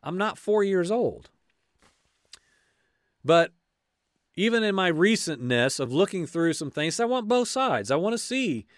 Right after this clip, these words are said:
both sides. I'm not just looking to justify my position. I wanna know first and foremost, what does the Bible say?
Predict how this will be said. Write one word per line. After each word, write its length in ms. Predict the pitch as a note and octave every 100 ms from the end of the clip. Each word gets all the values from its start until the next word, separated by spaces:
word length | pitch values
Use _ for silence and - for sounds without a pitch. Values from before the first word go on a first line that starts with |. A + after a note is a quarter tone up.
| _
both 220 | - C4+ C#4
sides. 540 | C4 A3+ C#3 - - _ _ -
I'm 100 | B3+
not 180 | C#4 A3
just 200 | B3 A#3+
looking 300 | C#4 C4 G3
to 120 | D3+
justify 580 | B2 E3+ F#3 C#3+ D#3+ C#3+
my 180 | C3+
position. 460 | B2+ B2+ D#3+ B3+ E3
I 100 | C3+
wanna 200 | E3 F3
know 160 | C#3+ B2+
first 300 | - D#3+ -
and 120 | A3
foremost, 500 | E3 B2+ A2+ D3 - _ - - _
what 160 | C#3 F#3+
does 140 | A3+
the 80 | G#3
Bible 360 | F3+ F3+ F#3+
say? 400 | F3+ A#2 G#2 E3